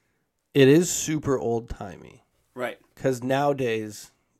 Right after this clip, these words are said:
Speaker 1: you might even get called out for, like, being, like, almost, like, ultra male on that. Whereas, but
Speaker 2: <clears throat>
Speaker 1: at the same time
Speaker 2: Here's the thing. It's like, it's something that I know that I would live with.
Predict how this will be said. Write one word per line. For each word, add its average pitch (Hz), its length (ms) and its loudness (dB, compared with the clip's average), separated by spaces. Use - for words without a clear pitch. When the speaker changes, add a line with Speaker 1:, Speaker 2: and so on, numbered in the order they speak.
Speaker 1:
you 139 180 -4
might 135 200 0
even 113 200 -8
get 107 180 -10
called 113 300 -6
out 104 360 -6
for, - 160 -10
like, 101 320 -8
being, 117 240 -10
like, 92 260 -10
almost, 117 400 -6
like, 120 180 -4
ultra 113 340 -6
male 92 400 -12
on 101 160 -12
that. 90 300 -16
Whereas, 127 380 -2
but 101 260 8
Speaker 2:
<clears throat> - 220 0
Speaker 1:
at 151 120 0
the 160 100 -2
same 151 260 -2
time 156 380 0
Speaker 2:
Here's 135 180 -6
the 123 40 -10
thing. 147 320 -8
It's 147 240 -6
like, 147 300 -2
it's 156 180 -4
something 160 340 -2
that 131 160 -6
I 139 140 -2
know 139 160 -6
that 127 100 -4
I 123 80 0
would 113 140 -6
live 120 200 -6
with. 104 240 -12